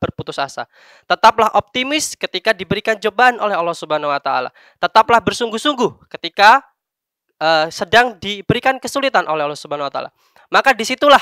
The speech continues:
Allah Subhanahu wa Ta'ala akan memberikan, eh, rahmatnya kepada kita, akan memberikan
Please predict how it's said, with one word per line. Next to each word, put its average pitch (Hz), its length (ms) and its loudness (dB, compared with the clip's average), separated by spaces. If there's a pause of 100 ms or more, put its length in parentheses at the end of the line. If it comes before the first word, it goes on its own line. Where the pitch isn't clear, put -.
Allah 185 240 0
Subhanahu 180 320 -2
wa 185 80 0
Ta'ala 202 240 2
akan 196 320 -4
memberikan, 240 560 0 (320)
eh, 165 180 0
rahmatnya 214 460 2
kepada 160 320 -2
kita, 147 400 -6 (240)
akan 190 320 -4
memberikan 240 560 -2